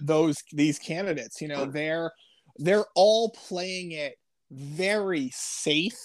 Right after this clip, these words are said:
Speaker 1: in this race. And what does that mean? It means that,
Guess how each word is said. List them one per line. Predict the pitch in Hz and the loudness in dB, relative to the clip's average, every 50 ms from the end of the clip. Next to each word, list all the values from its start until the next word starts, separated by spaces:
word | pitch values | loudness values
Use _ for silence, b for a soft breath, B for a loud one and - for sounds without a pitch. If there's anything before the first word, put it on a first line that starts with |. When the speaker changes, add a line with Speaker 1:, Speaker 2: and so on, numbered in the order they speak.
| - - | -12 -8
Speaker 1:
in | - 208 214 | -6 -4 -2
this | 208 220 233 233 - | -2 -2 -2 -4 -2
race. | 240 226 220 226 233 254 254 - - - - - _ | -2 0 0 2 0 0 -4 -6 -10 -10 -12 -2 _
And | 202 208 202 196 196 180 - - _ _ | 4 6 6 6 4 2 -2 -6 _ _
what | 190 175 190 208 | -2 4 4 4
does | 220 233 208 202 | 6 4 2 2
that | 233 226 220 214 | 2 2 0 0
mean? | 226 240 254 269 277 320 | -2 -4 -4 -4 -6 -6
It | - - | -8 -8
means | 180 196 214 240 254 262 254 254 214 208 | -6 -4 -2 -2 -2 -2 -2 -2 0 0
that, | 220 214 208 196 | 2 2 2 0